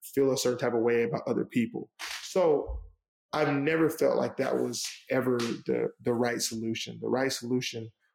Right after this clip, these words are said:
was kind of a mix. It was a level of integration and collaboration,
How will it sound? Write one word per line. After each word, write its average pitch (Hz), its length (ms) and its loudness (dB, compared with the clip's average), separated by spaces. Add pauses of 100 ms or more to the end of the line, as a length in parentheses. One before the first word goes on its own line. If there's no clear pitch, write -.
(160)
was 120 460 2
kind 127 200 0
of 120 120 0
a 113 40 4
mix. 113 580 -2 (340)
It 131 100 4
was 135 340 4
a 131 40 0
level 131 300 4
of 135 140 0
integration 131 600 0
and 123 80 0
collaboration, 135 960 0